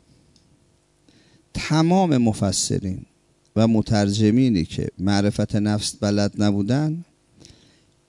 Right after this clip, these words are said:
این آیه رو و خیلی از آیات دیگر رو هم بد ترجمه کردن، غلط، و هم غلط تفسیر کردن.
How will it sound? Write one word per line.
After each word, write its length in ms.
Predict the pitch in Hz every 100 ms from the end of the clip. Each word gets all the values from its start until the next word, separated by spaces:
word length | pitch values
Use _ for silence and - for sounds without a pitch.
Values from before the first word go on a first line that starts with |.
| _ _ _ - -
این 200 | 175 185
آیه 400 | - 156 156 147
رو 300 | 151 156 -
و 80 | -
خیلی 420 | - 165 175 147
از 200 | 117 107
آیات 460 | - 104 104 104 -
دیگر 300 | 101 110 113
رو 100 | 87
هم 300 | 92 117 113
بد 220 | 117 117 -
ترجمه 580 | 104 98 92 101 110
کردن، 480 | 143 151 139 135 131
غلط، 640 | 120 123 117 117 123 - - - _ _ - - - _
و 80 | -
هم 220 | 120 156
غلط 380 | 147 120 110 151 -
تفسیر 580 | - 104 - - 123
کردن. 400 | 90 80 78 -